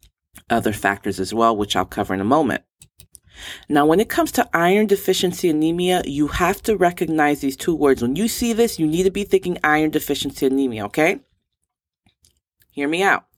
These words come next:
Microcytic hypochromic. Iron deficiency anemia. Microcytic, what's that? That's when the red blood cells are,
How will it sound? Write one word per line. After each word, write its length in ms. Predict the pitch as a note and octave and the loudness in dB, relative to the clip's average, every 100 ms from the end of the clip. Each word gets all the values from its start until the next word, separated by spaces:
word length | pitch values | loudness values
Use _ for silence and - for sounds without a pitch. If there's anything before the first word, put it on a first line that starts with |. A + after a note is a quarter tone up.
| _ - - - _ - | _ -20 -20 -20 _ -8
Microcytic 1300 | C3 E3+ G#3+ - A#3+ A#3 - G#3+ F#3 F#3 F#3+ - _ _ _ _ _ _ _ | 2 2 2 2 2 2 0 2 4 2 0 -4 _ _ _ _ _ _ _
hypochromic. 920 | - E3+ E3+ F3 D#3+ - D#3+ B2 G2+ - _ _ _ _ _ _ _ _ _ _ _ - | -2 0 2 0 -2 -2 -4 -4 -8 -20 _ _ _ _ _ _ _ _ _ _ _ -2
Iron 500 | C#3+ D#3+ E3+ F3+ F3 | 0 2 0 -2 -6
deficiency 920 | - D3+ - C#3+ - C3+ - C#3+ C3+ _ _ | -4 -4 -2 -2 -2 -8 -6 -6 -6 _ _
anemia. 640 | B2+ C3 C3 B2+ G#2+ - - _ _ _ _ _ _ _ _ - _ - | -6 -4 -4 -6 -10 -16 -20 _ _ _ _ _ _ _ _ -20 _ -2
Microcytic, 800 | E3+ G3+ - F#3+ - G3 C#3 - | 0 2 2 0 2 2 2 -2
what's 280 | D3+ E3 - | -2 -4 0
that? 280 | E3 C3 - | 0 0 0
That's 260 | D#3+ F#3 - | 0 0 -2
when 180 | A3 G3 | -2 0
the 120 | D#3+ | 2
red 240 | E3 E3+ | 2 2
blood 200 | E3+ D#3+ | 0 0
cells 460 | - E3 D3+ D3 C#3+ - - _ - | 0 0 2 0 -2 -16 -20 _ 2
are, 300 | C#3+ C#3 | 4 4